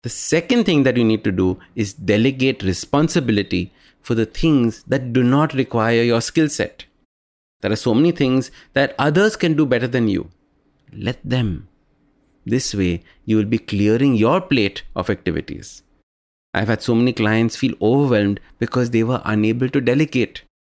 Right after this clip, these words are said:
It made them feel guilty or less than if they had to give that job to somebody else to do. They had to do everything themselves.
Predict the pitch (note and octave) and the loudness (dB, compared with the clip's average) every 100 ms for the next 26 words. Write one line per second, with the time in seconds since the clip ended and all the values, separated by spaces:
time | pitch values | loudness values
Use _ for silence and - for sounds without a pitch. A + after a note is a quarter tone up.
0 | _ _ - A2+ C#3 C3+ C3+ D3+ E3+ C#3 | _ _ -8 0 2 2 2 0 0 0
1 | A2+ E3+ E3 E3 A#2 E2+ - _ _ - | 2 0 2 0 0 -2 -8 _ _ -6
2 | A#2 B2 A#2 D3+ - - G2+ A2 A#2 F#2 | -2 2 2 2 0 -2 -2 0 0 0
3 | E2 _ _ - G2+ A2 G2+ - A2+ A2+ | -2 _ _ -8 -2 -2 -2 -2 0 2
4 | A2+ - - - G2+ F2+ G#2 G#2 F2+ G2+ | 0 -6 -14 -2 -2 2 0 0 -4 -2
5 | F#2 F#2 F#2 F#2+ A2+ - G2 - - _ | 0 0 0 0 -2 -4 -8 -8 -14 _
6 | _ _ _ _ _ - G#2 B2+ B2 G#2 | _ _ _ _ _ -4 -2 0 0 -2
7 | F#2 G2+ - G2+ F#2+ G2 F#2+ F2+ F2+ - | -2 -2 -4 -6 -6 -4 -4 -4 -6 -2
8 | A2 F#2 C#2+ - - | 0 0 -4 -12 -16